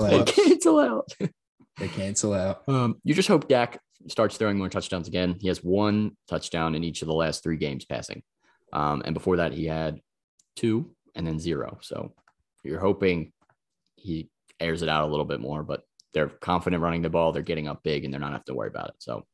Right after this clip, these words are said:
Speaker 3: that's what scares me. But if you have to, you gotta start Dak. Like T-Gods. In your situation, I'd probably start Dak.
Speaker 1: Easily starting Dak.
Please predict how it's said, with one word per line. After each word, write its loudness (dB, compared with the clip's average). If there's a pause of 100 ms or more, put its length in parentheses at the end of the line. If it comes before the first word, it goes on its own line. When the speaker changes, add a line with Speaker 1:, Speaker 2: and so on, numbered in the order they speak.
Speaker 3:
that's -4
what -6
scares -6
me. -12 (280)
But -4 (680)
if -6
you 4
have 2
to, 2
you 4
gotta 0
start -8
Dak. -12 (1900)
Like -2
T-Gods. -10 (240)
In -2
your 4
situation, 0
I'd -12
probably -8
start -12
Dak. -20 (180)
Speaker 1:
Easily -6
starting -4
Dak. -6